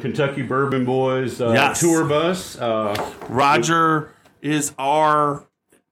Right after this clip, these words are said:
Speaker 2: our driver,
Speaker 1: Driver,
Speaker 2: and,
Speaker 1: yep.
Speaker 2: and he, uh, he basically is a Scotchy Bourbon Boy. We
Speaker 1: Yeah.
Speaker 2: set this up, and he's gonna be taking us and giving us his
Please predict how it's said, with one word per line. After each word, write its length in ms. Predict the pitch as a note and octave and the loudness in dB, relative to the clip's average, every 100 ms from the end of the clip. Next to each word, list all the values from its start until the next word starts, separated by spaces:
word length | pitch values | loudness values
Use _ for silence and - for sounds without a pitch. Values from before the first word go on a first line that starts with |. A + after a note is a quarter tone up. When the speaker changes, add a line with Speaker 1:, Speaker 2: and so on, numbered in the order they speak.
| - | -6
Speaker 2:
our 280 | B2+ C#3 C3 | 0 2 2
driver, 600 | G#2+ A2+ A2+ C3 - D#3 | 2 2 4 2 4 2
Speaker 1:
Driver, 260 | E3 D#3+ C#3+ | 2 2 2
Speaker 2:
and, 260 | C#3+ C3+ | 2 2
Speaker 1:
yep. 80 | A2 | 2
Speaker 2:
and 220 | C3 C3 | 0 0
he, 160 | B2+ - | 0 -2
uh, 380 | A2+ A2 A2 G#2 | -2 0 2 0
he 540 | G#2 - C#3+ D#3 D#3+ D#3+ | -4 -12 -6 -4 -2 -2
basically 580 | C3+ C3+ C#3+ C#3+ D3+ | 2 2 2 -2 0
is 140 | C#3 C3+ | 0 0
a 20 | |
Scotchy 360 | - C3 B2+ C3 | -2 -2 -2 0
Bourbon 260 | C3 C3+ | 2 2
Boy. 220 | C3+ C#3 C3 | 4 4 4
We 160 | C3 | 2
Speaker 1:
Yeah. 140 | C3 G#2 | 2 2
Speaker 2:
set 280 | D3 C#3+ | 2 0
this 240 | D3 C#3 D3 | 0 0 2
up, 240 | C#3+ D3 | 2 2
and 160 | C#3 B2 | 0 0
he's 300 | D#3 D3+ C#3 | 0 -2 0
gonna 180 | D3 C3+ | 0 0
be 100 | C3 | -2
taking 440 | D3 C3+ C#3+ C3+ | 0 0 2 2
us 160 | B2+ C3 | 2 0
and 100 | A#2+ | -2
giving 240 | A#2+ A#2 | 0 0
us 140 | A2 | 0
his 180 | B2 A2 | 0 -4